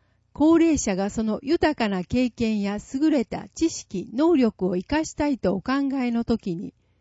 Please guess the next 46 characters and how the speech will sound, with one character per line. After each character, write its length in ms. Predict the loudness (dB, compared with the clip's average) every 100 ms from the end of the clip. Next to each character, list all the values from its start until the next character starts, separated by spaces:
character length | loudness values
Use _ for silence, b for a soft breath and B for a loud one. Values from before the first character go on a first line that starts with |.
| _ _ -4
臨 300 | 2 4 4
時 160 | 0
的、 400 | 0 -2 -2 -8 _ _ _
短 240 | -4 -2 -2
期 160 | -2
的 280 | -2 -2 0
な 160 | -2 -2
仕 160 | -2
事 340 | -2 0 0 -2
を 60 |
会 420 | -4 -4 0 2
員 80 | 2
に 140 | 0 -2
提 240 | -2 -2
供 240 | -2 -2
し 100 | -2
て 140 | -4 -2
い 140 | -2
ま 120 | -6
す。 220 | -10 -16 _ _ _ _ _ _ _ _ _ _ _ -16
市 200 | -4 0
内 260 | 2 2
に 160 | 0 -2
在 280 | 0 0 0
住 240 | 0 0
す 180 | 0 -4
る 200 | -4 -6 -2
六 300 | 0 2 2
十 160 | 2 0
歳 380 | 0 0 0
以 40 | 0
上 240 | 0 0
の 180 | -2 -8 _ _ _ 0
健 260 | 2 2 0
康 260 | 2 2
で 140 | 0 -4
働 440 | -2 0 0 0
く 140 | 2
意 80 | 4
欲 260 | 4 0 -2
の 140 | -2
あ 80 | -2
る 100 | -4
方 240 | -6 -6
な 160 | -4 -6
ら、 180 | -8